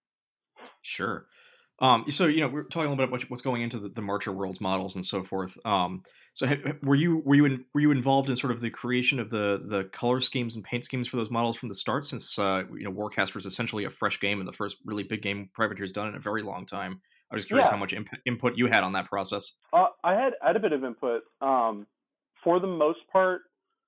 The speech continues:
Speaker 2: uh, there was a general directive of kind of, "This is what we want the colors to look like." Um, but I did have a lot of input in fine-tuning specifically what colors and what, where,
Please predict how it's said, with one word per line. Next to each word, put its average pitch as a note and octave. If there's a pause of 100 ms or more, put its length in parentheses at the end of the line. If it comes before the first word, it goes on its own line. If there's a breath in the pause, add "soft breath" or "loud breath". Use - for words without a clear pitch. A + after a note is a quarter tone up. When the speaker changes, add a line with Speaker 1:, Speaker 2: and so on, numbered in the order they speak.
(260)
Speaker 2:
uh, B2
there C3+
was C3
a A#2 (140)
general C3
directive A#2
of A2+ (140)
kind A#2+
of, G#2+
"This C3
is A#2+
what B2
we A#2
want A2+
the A#2
colors B2
to D#3+
look D#3+
like." G3 (800)
Um, A#2
but B2
I B2+
did C3
have B2+
a -
lot A#2+
of A#2
input A#2 (100)
in A2+ (240)
fine-tuning B2+ (640)
specifically D#3
what A#2+
colors A2+
and G#2+
what, A2+ (120)
where, A2+